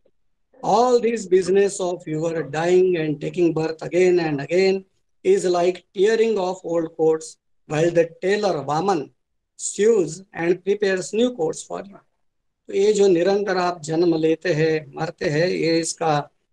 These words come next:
यदि उदाहरण चाहिए तो ये हमारा जो शिंपी है टेलर, वहाँ का मेहरबान वामन, वो आपके लिए जब आपके पुराने कोट फटते हैं तो नए कोट आपके लिए बनाता है, उसी type से है।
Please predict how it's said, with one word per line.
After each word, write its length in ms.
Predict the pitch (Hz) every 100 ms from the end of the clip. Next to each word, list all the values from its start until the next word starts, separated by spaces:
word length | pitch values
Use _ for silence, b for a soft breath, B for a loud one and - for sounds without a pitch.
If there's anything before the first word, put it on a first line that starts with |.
| _ _ 151
यदि 180 | 151 160
उदाहरण 560 | 147 170 175 185 208
चाहिए 420 | 190 190 202 180 156
तो 160 | 175
ये 120 | 170
हमारा 400 | 170 151 165 165 156
जो 180 | 160 151
शिंपी 440 | - 185 190 220 208
है 160 | 170 175
टेलर, 360 | 175 170 175
वहाँ 240 | 151 147 151
का 160 | 156
मेहरबान 640 | 143 139 151 143 143 131 -
वामन, 300 | 139 165 220 - _ _ -
वो 60 | 185
आपके 340 | 196 190 196
लिए 420 | 185 180 185 180 180 _ _ _
जब 160 | 165 170
आपके 340 | 170 170 175 170
पुराने 460 | - 175 185 185
कोट 280 | 185 175 170
फटते 400 | - 190 - 180
हैं 100 | 165
तो 100 | 165
नए 280 | 147 165 175
कोट 260 | 175 165 160
आपके 240 | 156 156
लिए 140 | 147
बनाता 460 | 135 151 190 202 175
है, 160 | 165 185
उसी 300 | 170 170 226
type 220 | 165 160
से 180 | - 139
है। 300 | 165 180